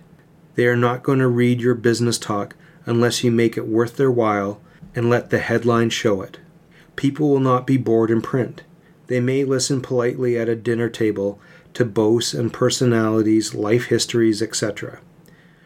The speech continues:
But in print, they choose their own companions, their own subjects.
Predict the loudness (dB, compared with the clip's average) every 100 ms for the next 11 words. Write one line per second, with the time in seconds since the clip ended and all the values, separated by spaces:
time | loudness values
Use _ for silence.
0 | -20 -2 2 2 0 0 -2 -2 -6 -20
1 | -14 -4 -2 -2 0 2 2 2 2 2
2 | 0 0 -2 0 -2 -2 -8 -12 -14 -16
3 | _ 0 2 2 0 0 0 -2 -4 -10
4 | -12 -12